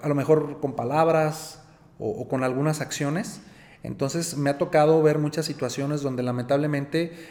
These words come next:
las personas sufren, y es que en los hoteles es bien común, porque te repito, o sea, en un hotel puede pasar de todo,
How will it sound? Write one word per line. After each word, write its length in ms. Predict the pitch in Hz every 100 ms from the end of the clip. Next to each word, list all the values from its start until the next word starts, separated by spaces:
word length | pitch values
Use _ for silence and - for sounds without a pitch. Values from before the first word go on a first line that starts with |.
| - -
las 180 | -
personas 420 | - - 156 160 156
sufren, 460 | 156 156 202 269 - - - -
y 100 | 190
es 120 | 190
que 80 | 190
en 40 |
los 140 | 160
hoteles 320 | 156 165 170 170
es 100 | 156
bien 140 | 165
común, 500 | 160 160 226 208 -
porque 220 | - -
te 100 | -
repito, 380 | 123 127 180 180
o 40 | 147
sea, 120 | 151
en 80 | 151
un 100 | 175
hotel 240 | 180 180
puede 240 | 180 175 180
pasar 340 | 180 - 156
de 80 | 156
todo, 540 | 156 170 190 165 -